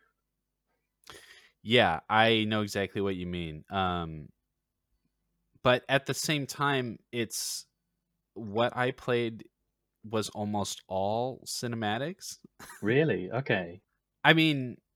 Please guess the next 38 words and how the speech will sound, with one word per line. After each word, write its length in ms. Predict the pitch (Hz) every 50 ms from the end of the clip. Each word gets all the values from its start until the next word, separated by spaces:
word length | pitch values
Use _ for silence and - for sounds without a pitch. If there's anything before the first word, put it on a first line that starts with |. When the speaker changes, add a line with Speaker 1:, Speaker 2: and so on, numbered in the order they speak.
| _ _ -
Speaker 1:
I, 160 | 139 151 143
I 100 | - 151
think 220 | 147 - - 233 -
we 80 | 226
both 200 | 160 135 151 156
started 300 | - - - 165 139 127
at 80 | 120 -
the 60 | 113
beginning, 440 | 98 107 101 110 143 175 156 113 92
but 280 | 95 101 95 - - -
what 340 | 110 107 117 110 95 - - -
my 300 | 92 104 110 120 147 190
recollection 640 | 208 214 208 180 - 127 120 117 110 - - 117
is, 240 | 110 104 98 - - - _ _
it 80 | 117 110
was, 220 | 107 110 101 104
like, 340 | 107 101 95 90 - - - _ _ _
cutscene, 640 | - - - 151 147 - - - 170 156 151 143 127 95
walk 300 | 101 107 107 110 - -
a 40 |
few 220 | - - - 113 110
feet, 380 | - - 117 107 104 104 - _
cutscene, 720 | - - 110 101 - - - 110 104 101 98 98 95 104 - - _
Speaker 2:
Yeah. 380 | 123 120 113 104 92 95 95 - _ _
Speaker 1:
walk, 280 | 82 92 95 98 101 - -
like, 320 | 107 113 107 98 - - _ _ - - _ _ -
like, 260 | 117 110 104 95 - - _ _ _ - _ _ _ _ _ -
un-, 160 | 123 127 120 -
until 580 | - 127 120 117 - - - 156 151 165 165 165
you, 640 | 160 156 156 160 156 147 143 139 135 131 127 123 113 - -
uh, 400 | 104 104 101 98 95 90 90 87 85
get 180 | - 110 113 120
into 180 | 123 127 127
the 100 | 117 107
fight 420 | - - - 98 95 104 110 - -
tutorial, 760 | - 120 95 - - - 95 95 101 107 117 123 139 147
which 200 | 135 107 - -
is 300 | 104 90 78 - - -